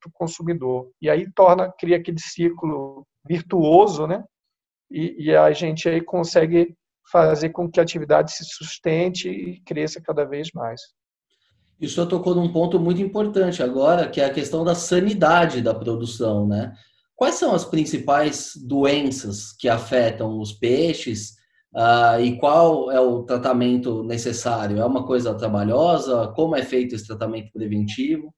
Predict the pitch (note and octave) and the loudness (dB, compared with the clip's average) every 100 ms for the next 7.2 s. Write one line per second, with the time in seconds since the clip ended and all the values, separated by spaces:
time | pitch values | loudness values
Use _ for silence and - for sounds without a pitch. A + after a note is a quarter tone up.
0 | _ _ _ _ _ _ _ _ B3+ D3 | _ _ _ _ _ _ _ _ -2 0
1 | - F3 E3+ F3 E3 D#3 C#3+ C3 D#3+ D3 | 2 2 2 -6 -2 -2 0 2 4 6
2 | C#3+ C3+ - E3+ F3 - - - D#3+ D3 | 4 -2 -2 -2 -2 -6 -8 -2 0 0
3 | D3 C#3+ C#3+ D3+ C#3+ C#3 - D3+ C#3+ - | 0 -2 -6 -6 -2 -2 -4 -10 -8 -6
4 | D3 C#3+ - D3+ C3+ C3 B2+ - C3+ C#3+ | -6 -6 -8 -6 -6 -10 -12 -10 -8 -8
5 | C#3+ D3+ F3 F3 C#3 C3+ - - - B2+ | -4 -2 0 -2 -4 -6 -6 -16 -16 -14
6 | - D#3 C#3+ D#3 D#3+ D3+ C#3 C3 B2+ C#3 | -8 -6 -2 -2 0 -2 -2 -2 -2 -2
7 | G3+ G3 | -4 -6